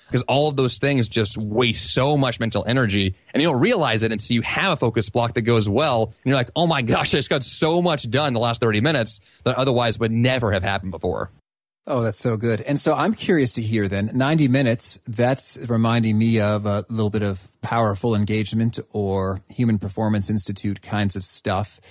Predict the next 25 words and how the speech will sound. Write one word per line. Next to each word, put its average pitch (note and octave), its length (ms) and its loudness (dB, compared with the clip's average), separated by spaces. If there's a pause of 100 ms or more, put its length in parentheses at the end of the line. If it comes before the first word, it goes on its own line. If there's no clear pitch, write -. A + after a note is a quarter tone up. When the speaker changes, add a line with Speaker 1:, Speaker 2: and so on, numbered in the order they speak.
(140)
Speaker 2:
Is D3 140 2
that D#3 160 2
how E3+ 80 2
you E3 200 4
think F#3+ 200 2
about F3+ 260 0
focus F#3 240 0
blocks F3+ 260 0
of F#3 60 -10
time, F3 320 2
is C3 220 2
around B2 560 2
that B2+ 240 -2
time C3+ 260 0
frame C#3+ 300 4
and A#2+ 80 4
then A#2+ 100 4
a A2 80 4
certain A2+ 380 0
rest C3 280 0
period? D#3 400 2
Or A2+ 120 -2
how C#3 200 0
do B2+ 80 0
you A#2+ 300 2